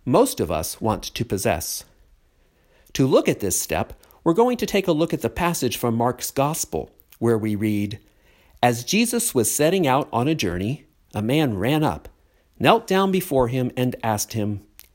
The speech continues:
'Good teacher, what must I do to inherit eternal life?'"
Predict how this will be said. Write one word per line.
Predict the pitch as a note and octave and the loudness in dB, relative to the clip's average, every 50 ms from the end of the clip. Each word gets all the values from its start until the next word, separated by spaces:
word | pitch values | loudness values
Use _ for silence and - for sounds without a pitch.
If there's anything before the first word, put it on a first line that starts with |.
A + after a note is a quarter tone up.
| _ _ | _ _
'Good | - C#4+ D4 D4+ | 0 0 0 0
teacher, | - G#3 E3+ - - F2+ D2 - - _ _ _ _ _ _ _ | 0 0 0 0 -2 -4 -8 -10 -12 _ _ _ _ _ _ _
what | - - D#3 G3+ - - | -4 0 0 0 0 0
must | F#2+ G3 F#3+ - - | 0 0 0 -2 -2
I | C#3+ D3+ D#3 D3+ | 0 0 0 0
do | C3 C#3 B2 G#2 F#2+ F2+ | 0 0 0 0 0 -2
to | - - C3+ | -2 -2 -2
inherit | B2 A2+ A#2 D3 G3 D3+ G#2+ F2+ - - - | -2 -2 0 0 0 0 0 -2 -4 -6 -8
eternal | G2 F#2 - - F#2+ F#2 F#2+ G#2 | -8 -6 -4 -4 -4 -2 -2 0
life?'" | A#2+ B2+ G#2 D#2 - - - - | -2 -2 -2 -4 -8 -12 -20 -20